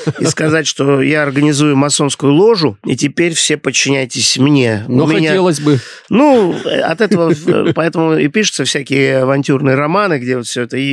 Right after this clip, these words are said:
Speaker 1: есть, и теория конспирологии, и заговоров, она на этом и держится, что вот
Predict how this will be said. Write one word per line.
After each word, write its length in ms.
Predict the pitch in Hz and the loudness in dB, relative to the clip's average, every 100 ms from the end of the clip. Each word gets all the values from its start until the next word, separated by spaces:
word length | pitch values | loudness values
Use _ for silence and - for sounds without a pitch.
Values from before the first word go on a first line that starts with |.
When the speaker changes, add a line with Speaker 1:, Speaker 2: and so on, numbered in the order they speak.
| 143 185 | 0 0
Speaker 1:
есть, 140 | 208 - | -2 -8
и 80 | - | -4
теория 680 | 143 147 131 131 131 127 | 0 2 2 2 2 0
конспирологии, 1160 | 120 120 - 135 143 156 131 131 127 - - - | 0 -4 -2 -2 0 0 0 0 2 0 -2 -2
и 20 | |
заговоров, 540 | 127 151 135 127 113 131 | -2 -2 -2 -4 -4 -4
она 260 | 131 123 - - - - | -2 -4 -8 -20 -20 -8
на 160 | 135 139 | -4 -2
этом 220 | 123 127 | 0 0
и 60 | 135 | 0
держится, 440 | 190 165 - - | -2 -2 -6 -8
что 380 | - - 113 | -8 -8 -8
вот 100 | 110 | -8